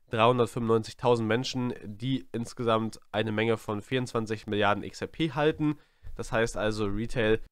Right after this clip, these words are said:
hat ungefähr vierundzwanzig Milliarden X R P seit Erstellung sozusagen accumulated, ne, also, äh, gekauft und dann behalten sozusagen. Und das finde ich eigentlich schon eine ganz große Summe. Also ein Viertel davon liegt dann bei Retailern sozusagen, ne, bei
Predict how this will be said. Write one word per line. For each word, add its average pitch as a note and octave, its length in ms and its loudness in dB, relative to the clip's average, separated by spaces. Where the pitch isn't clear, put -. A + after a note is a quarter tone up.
hat A2 120 -10
ungefähr A#2 340 -2
vierundzwanzig A#2+ 1000 -4
Milliarden A2 640 4
X A#2 200 -6
R A2 80 -2
P A#2 300 0
seit G#2+ 240 0
Erstellung A2+ 600 -2
sozusagen G2 580 -8
accumulated, E3 760 2
ne, C#3+ 180 2
also, G2+ 760 -4
äh, F#2+ 200 -4
gekauft B2+ 520 2
und G#2+ 300 -6
dann G2+ 160 -2
behalten D3+ 460 0
sozusagen. D#3+ 540 -2
Und A#2+ 100 -6
das A#2+ 160 0
finde D3 140 -4
ich B2+ 80 0
eigentlich B2 180 -2
schon B2 100 -4
eine A#2 100 0
ganz G#2+ 220 -2
große A#2 240 -8
Summe. D3 380 4
Also G#2+ 200 -6
ein A#2 160 -2
Viertel D#3 320 0
davon A#2 380 0
liegt B2+ 220 -4
dann A#2 140 2
bei G#2+ 200 4
Retailern D#3+ 640 2
sozusagen, C#3+ 680 0
ne, C#3 160 0
bei G#2+ 400 0